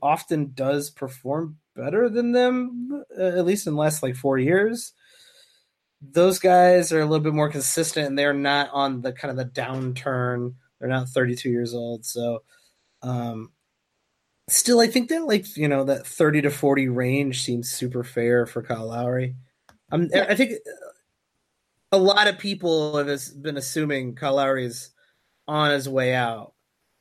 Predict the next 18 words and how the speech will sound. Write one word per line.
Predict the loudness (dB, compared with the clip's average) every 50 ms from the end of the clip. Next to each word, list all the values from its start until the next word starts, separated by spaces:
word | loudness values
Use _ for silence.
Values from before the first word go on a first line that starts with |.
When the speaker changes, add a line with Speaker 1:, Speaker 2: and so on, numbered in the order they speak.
| _ _
Speaker 1:
And, | -4 -2 0 0 0 0 0 0 -2
um, | -2 -2 -2 -4 -4 -4 -6 -8 -10 -8 -8
like, | -6 -6 -6
if | -6 -6
you, | -6 -6 -6 -6
if | -6 -6
you | -6 -6
took | -6 -4 -2 -2 0 2
him | 2 0 2 0 -2 -6 -10 -14 _ _ _ _ _ _ _
around | -4 -2 0 0 2 0 0 0 -2 -2 -4 -6 -8 -12 -18 -8 -2 2
thirty, | 2 2 2 2
thirty-four, | 0 0 0 0 -2 -4 -4 -2 0 2 2 4 2 2 0 -2 -8 _ _ _ _ _ _ _ _ _ _ _ _ _ _ _ _ _ _ _ _ _ _ _ _ _ _ _ _ -16
because | -8 0 4 4 4 4 4 0 -4 -6
the | -4 -2 0
other | 0 0 0
guards | 2 4 4 4 2 2
have | -2 -4
been | -4 -6 -6 -8